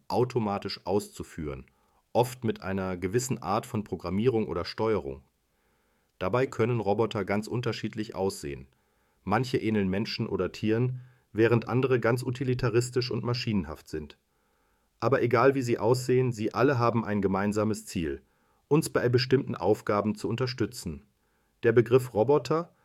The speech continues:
hat seinen Ursprung in Science-Fiction-Erzählungen. Er taucht erstmals neunzehnhunderteinundzwanzig in dem Theaterstück Rossums Universal Robots von Karel Čapek auf.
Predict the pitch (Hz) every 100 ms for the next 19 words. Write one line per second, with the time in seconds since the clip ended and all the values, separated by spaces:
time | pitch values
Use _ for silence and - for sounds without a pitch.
0 | _ - 123 123 123 123 123 123 - 135
1 | 110 101 107 104 120 127 - 131 - 107
2 | 95 - 101 87 82 71 - _ _ _
3 | _ _ _ _ - 107 131 139 - 127
4 | 127 123 117 123 110 131 - 127 117 127
5 | 123 - 110 131 127 - 113 123 127 127
6 | 127 113 123 123 - 92 82 - - 76
7 | _ _ _ _ - 107 123 135 131 127
8 | 127 127 110 127 127 104 92 73 - -
9 | - _ _ _ - 101 - 110 110 117
10 | - 123 78 - 69 - -